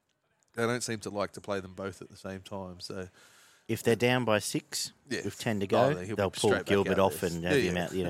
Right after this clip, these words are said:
Speaker 1: Absolutely.
Speaker 2: one of them will be it, yeah.
Speaker 1: Um, Appy's
Speaker 2: Plus, of, uh, plus he's also a world-class halfback, and if there's any other issue, you know, if D C or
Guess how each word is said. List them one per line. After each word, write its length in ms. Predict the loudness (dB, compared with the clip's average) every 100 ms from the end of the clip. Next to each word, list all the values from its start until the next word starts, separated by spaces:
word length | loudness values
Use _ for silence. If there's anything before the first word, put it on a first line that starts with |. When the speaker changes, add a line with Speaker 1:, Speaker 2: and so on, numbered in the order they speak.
| -2
Speaker 1:
Absolutely. 600 | -4 -6 -8 -12 -10 -10
Speaker 2:
one 220 | -8 -6 -6
of 60 |
them 100 | -4
will 60 | -6
be 180 | -4 -6
it, 100 | -8
yeah. 220 | -12 -12 -6
Speaker 1:
Um, 560 | -2 -2 -2 -8 -18 _ _ _ _ _ _ _ _ -16 -16 _ _ -20 -20 _ _ _ -4
Appy's 520 | 2 2 2 -2 -8 -14 _ _
Speaker 2:
Plus, 260 | 6 6 6
of, 200 | -2 0
uh, 60 | -6 2
plus 220 | 2 4
he's 120 | 2
also 420 | 0 2 2 0 -2 _ _ _ -2
a 80 | 2
world-class 440 | 2 0 -2 -2
halfback, 540 | 0 0 0 -10 -10 -10
and 240 | -8 -6 -8
if 320 | -8 -12 -8
there's 200 | -6 -4
any 180 | -6 -6
other 180 | -8 -8
issue, 240 | -8 -8
you 180 | -6 -6
know, 80 | -6
if 80 | -8
D 140 | -10
C 340 | -8 -6 -4
or 160 | -4